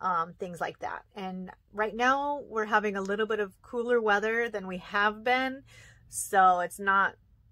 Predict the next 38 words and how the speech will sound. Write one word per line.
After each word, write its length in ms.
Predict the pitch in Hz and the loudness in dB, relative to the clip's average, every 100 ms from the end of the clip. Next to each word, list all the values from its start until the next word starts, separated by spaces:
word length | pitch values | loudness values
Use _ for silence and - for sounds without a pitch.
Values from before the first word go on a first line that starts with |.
| _ - - | _ -16 -2
as, 220 | 202 180 - - | -2 -2 -10 -8
as 260 | 208 185 175 | -4 -4 -6
hot, 400 | - 214 208 202 | -2 4 4 2
so 100 | 208 | -4
I 80 | 185 | -4
can't 260 | - 196 | -6 -10
tell 140 | - 196 | -6 -8
you 100 | 185 | -6
how 300 | 196 185 185 | -2 -2 -2
it 80 | - | -4
is 220 | 180 180 | -6 -6
on 200 | - 175 | -8 -8
a 60 | 175 | -6
really 220 | 180 175 | -8 -10
hot 400 | - 285 - 190 | -2 2 2 0
day, 380 | 196 175 175 175 - | -6 -4 -6 -8 -6
but 340 | - 220 170 170 _ _ _ | 2 2 2 -4 _ _ _
we're 140 | 262 294 | -6 -6
still 260 | - 277 | -2 -2
in 100 | 240 | -2
the 80 | 208 | -4
seventies, 580 | 196 175 180 170 180 214 | -4 -6 -6 -12 -14 -14
so 180 | - 196 | -8 -6
I'll 220 | 202 240 | -4 -4
let 160 | 226 | -6
you 100 | - | -6
know 200 | 196 185 | -8 -8
how 220 | 180 190 175 | -8 -8 -8
it 140 | - - _ _ - | -10 -18 _ _ -12
works 380 | 196 180 - - | -8 -8 -8 -16
for 140 | - 170 | -12 -6
a, 180 | - - _ _ - | -8 -8 _ _ -18
you 100 | 190 | -18
know, 180 | - 196 _ | -16 -20 _
seventy 340 | - 180 165 | -8 -8 -8
degree 300 | - 151 - | -14 -12 -10
day. 180 | 110 - _ _ _ _ _ _ _ _ - - _ _ - | -10 -14 _ _ _ _ _ _ _ _ -20 -20 _ _ -2
Um, 560 | 214 208 196 180 190 | 0 2 0 -4 -10